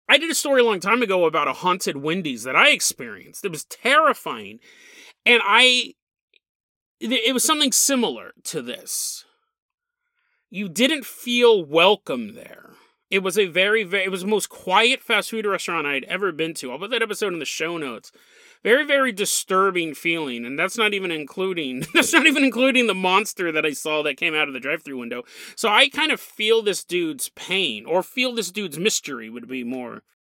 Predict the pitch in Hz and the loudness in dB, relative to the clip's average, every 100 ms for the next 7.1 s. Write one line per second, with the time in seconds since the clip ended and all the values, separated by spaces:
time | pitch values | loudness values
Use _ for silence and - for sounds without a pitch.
0 | _ _ _ _ _ 147 135 - - 143 | _ _ _ _ _ 2 2 -2 -16 -10
1 | 139 - 139 123 120 147 147 175 190 427 | -8 -6 -6 -6 -8 -6 -6 -6 -2 -2
2 | 427 175 - 254 415 381 160 143 180 185 | -2 -6 -8 -6 -4 -4 -6 -2 4 4
3 | 196 - - 156 160 160 120 107 95 - | 4 0 -4 -2 -2 -4 -4 -10 -12 -18
4 | _ _ _ _ _ 190 202 180 - 175 | _ _ _ _ _ 0 2 2 -2 0
5 | 185 190 151 156 196 175 160 196 262 294 | 0 -2 -4 -6 -8 -8 -4 0 0 0
6 | _ _ _ _ - 196 180 - - - | _ _ _ _ 0 2 2 -4 -10 -14
7 | - | -14